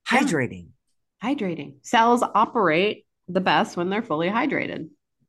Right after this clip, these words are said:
Speaker 1: Absolutely. And so you're gonna get the best communication if you have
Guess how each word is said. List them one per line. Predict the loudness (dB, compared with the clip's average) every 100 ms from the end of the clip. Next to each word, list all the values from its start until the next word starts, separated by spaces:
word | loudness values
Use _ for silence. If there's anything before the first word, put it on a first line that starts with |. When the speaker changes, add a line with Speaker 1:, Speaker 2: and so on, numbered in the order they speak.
| _ _ -6
Speaker 1:
Absolutely. | -6 -4 -8 -6 -6 -8 -10 -10
And | -4
so | 0
you're | 0
gonna | 0 0
get | 0 0
the | -4
best | -2 -2 -2 -6
communication | -4 -2 -2 -4 -4 -4 -6 -6 -8
if | -8 -4
you | -2
have | 0 0 -2